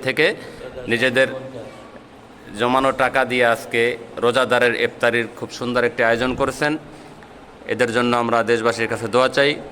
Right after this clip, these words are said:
আল্লাহ তাআলা যেন এই যুবকদেরকে হযরত ওমর রাদিয়াল্লাহু তাআলা আনহু, সাহাবায়ে কেরামদের মতো আল্লাহ তাআলা কবুল করেন।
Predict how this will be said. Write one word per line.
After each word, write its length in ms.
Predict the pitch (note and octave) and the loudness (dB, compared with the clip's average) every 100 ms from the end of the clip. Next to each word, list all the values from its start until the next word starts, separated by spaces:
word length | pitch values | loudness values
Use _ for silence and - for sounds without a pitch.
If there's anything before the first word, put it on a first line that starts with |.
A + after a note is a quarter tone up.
| - - - - | -18 -18 -20 -8
আল্লাহ 280 | - A#2 A#2+ | -2 2 2
তাআলা 300 | A#2+ A#2+ A#2 | 2 2 2
যেন 300 | A2+ A#2+ A#2+ | 2 2 2
এই 280 | A#2+ - G#2+ | -2 -2 -2
যুবকদেরকে 720 | G#2+ A#2+ A#2+ B2 A#2 C#3 C#3 - - - - - - - - | 0 0 0 0 0 0 0 -2 -14 -18 -20 -20 -20 -20 -4
হযরত 320 | A#2+ B2 B2+ A#2+ | 0 4 2 2
ওমর 280 | A#2 A#2+ B2 | 0 2 2
রাদিয়াল্লাহু 560 | A#2+ B2 A#2+ B2+ B2+ | 2 2 4 2 2
তাআলা 260 | A#2+ A#2 A2+ | 2 2 4
আনহু, 400 | A2+ A#2 A#2+ B2 - - - - - | 2 2 0 0 -6 -18 -20 -20 -18
সাহাবায়ে 400 | - A#2+ B2 B2+ | -4 0 4 2
কেরামদের 420 | A#2+ A#2+ B2 A#2+ A#2 | 2 2 2 2 2
মতো 220 | A#2 A#2+ | 2 2
আল্লাহ 240 | G#2+ A2+ | 2 2
তাআলা 380 | A2+ A2+ A2+ A#2 A#2 | 2 2 2 2 2
কবুল 240 | B2 B2+ | 2 2
করেন। 380 | B2+ C#3 C#3 | 4 4 4